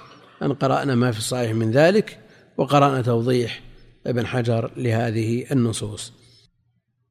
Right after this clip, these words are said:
فأخيرا يقال: التحديد الذي يقول به جماهير أهل العلم لا يوجد دليل ينهض على الإلزام به. وأيضا من جهة أخرى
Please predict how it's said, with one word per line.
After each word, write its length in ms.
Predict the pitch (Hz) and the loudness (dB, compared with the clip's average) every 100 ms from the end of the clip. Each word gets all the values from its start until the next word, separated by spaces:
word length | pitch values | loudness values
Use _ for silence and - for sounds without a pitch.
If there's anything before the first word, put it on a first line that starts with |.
| _ | _
فأخيرا 880 | - 131 - 143 196 208 180 180 180 - | -2 0 -2 6 10 12 10 8 2 0
يقال: 640 | 160 - 165 156 180 190 - - - - - - _ _ _ | 0 2 4 6 4 0 -8 -20 -20 -20 -20 -20 _ _ _
التحديد 840 | 165 - 151 131 - 175 175 113 - - - | 0 2 2 2 4 6 6 4 -2 -20 -4
الذي 300 | 127 131 135 | 2 4 6
يقول 420 | 131 127 180 170 147 | 4 6 8 8 8
به 220 | 151 143 | 6 4
جماهير 560 | 135 131 131 165 151 135 | 4 4 6 6 6 4
أهل 200 | 143 143 | 0 0
العلم 400 | 123 151 170 180 - - _ _ _ _ _ _ _ _ _ _ - | 0 0 0 -4 -16 -20 _ _ _ _ _ _ _ _ _ _ -4
لا 220 | 123 135 | 2 6
يوجد 460 | 156 175 135 117 - - - - _ 123 | 8 8 6 2 -6 -16 -20 -20 _ 0
دليل 680 | 131 139 165 151 127 113 113 | 2 6 8 8 6 2 4
ينهض 520 | 151 170 147 131 104 98 - - - - | 6 6 4 2 0 -6 -18 -20 -20 -8
على 260 | 123 139 151 | 2 4 6
الإلزام 600 | 131 135 120 135 135 127 | 4 0 0 2 2 0
به. 280 | 120 107 104 - _ _ _ _ _ _ _ _ _ _ _ _ - | -2 -6 -12 -16 _ _ _ _ _ _ _ _ _ _ _ _ -6
وأيضا 440 | 147 196 202 156 | 0 10 10 10
من 220 | 127 127 127 | 6 4 6
جهة 300 | 180 190 196 | 6 6 8
أخرى 600 | 196 156 131 143 127 160 | 6 6 2 4 2 0